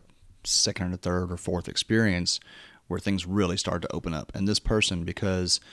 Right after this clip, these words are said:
they had gone into so much vulnerability and, and real, like, exploration of why they were coming to the mushroom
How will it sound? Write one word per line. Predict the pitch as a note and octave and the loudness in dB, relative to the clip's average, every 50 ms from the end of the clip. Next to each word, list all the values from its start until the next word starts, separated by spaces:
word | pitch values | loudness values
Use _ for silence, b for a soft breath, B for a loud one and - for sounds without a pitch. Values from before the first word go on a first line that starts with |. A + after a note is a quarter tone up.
| b b b b b b | b b b b b b
they | - F#2 F#2+ F#2 | -4 -2 -2 0
had | E2+ F#2 E2+ F2 F2 E2 E2 - _ _ _ _ _ _ _ _ - G#2+ | 0 0 0 0 -2 -2 -6 -10 _ _ _ _ _ _ _ _ -8 -4
gone | G#2 G#2+ G2+ G2+ G2 F#2+ F2+ | 0 2 2 2 2 2 2
into | F2+ F2+ F2+ F2+ F2+ F2+ F2+ - - F#2 F2+ F2 F2 E2+ F2 | 2 0 0 0 0 -2 -2 -4 -2 -2 0 0 -2 -2 -4
so | E2+ - - - - G#2 G2+ | -4 -4 -2 0 2 2 2
much | G#2+ G#2 G2 F#2 - | 2 2 0 0 -2
vulnerability | - F2+ F2+ F2+ F#2+ F#2+ G2+ G#2 G#2 G2+ G2 F#2 E2+ F#2+ F#2+ F#2+ F#2+ F2+ F#2 F#2 F#2 F2+ F2+ | -4 -4 -2 0 2 4 4 4 4 4 4 4 4 4 4 4 2 2 2 0 0 0 -2
and, | F2+ F2 - - G#1+ A#1+ G#1 A1+ B1+ - _ - | -2 -4 -4 -6 -6 -8 -8 -8 -10 -12 _ -12
and | G2 G#2 G#2+ - - - - | -12 -10 -10 -10 -10 -10 -6
real, | F2+ F#2+ G2 G2 F#2+ F#2 F2+ F2 - b b b b b b b b b b b b _ | -4 -2 0 0 0 0 -2 -4 -8 b b b b b b b b b b b b _
like, | - - - - - _ _ _ _ _ _ _ _ _ _ _ _ _ _ _ _ _ _ _ _ _ _ _ _ _ - - _ | -10 -8 -8 -8 -10 _ _ _ _ _ _ _ _ _ _ _ _ _ _ _ _ _ _ _ _ _ _ _ _ _ -20 -8 _
exploration | - G2+ G#2 - - - F#2+ F2 F2 F2+ F#2 F#2 - - F2 | -2 -2 -2 -2 -4 -2 0 2 2 2 2 2 0 0 -2
of | E2+ E2+ E2+ - - - _ _ _ _ | -2 -4 -6 -8 -12 -18 _ _ _ _
why | - G2 G2 F#2+ F#2 F#2+ G2 G2+ G#2 G#2+ | -10 -8 -4 0 2 2 4 4 2 2
they | G#2 G#2 | 2 0
were | G2+ G2+ G#2 G2 | 0 0 0 -2
coming | - - - - G#2 G2 F#2+ F#2 F2+ F2+ E2+ E2 - _ _ _ _ | -2 -4 -2 0 0 2 2 0 0 -2 -4 -6 -10 _ _ _ _
to | - - - F#2+ F#2 F2+ F2 F2 E2+ F2+ G2 | -6 -4 -2 0 0 -2 -2 -4 -6 -6 -8
the | F#2 F2+ | -6 -4
mushroom | F2+ F#2 F#2 F2+ - - - C2+ B1 - G#2 | -2 0 0 0 -2 -4 -6 -6 -6 -8 -10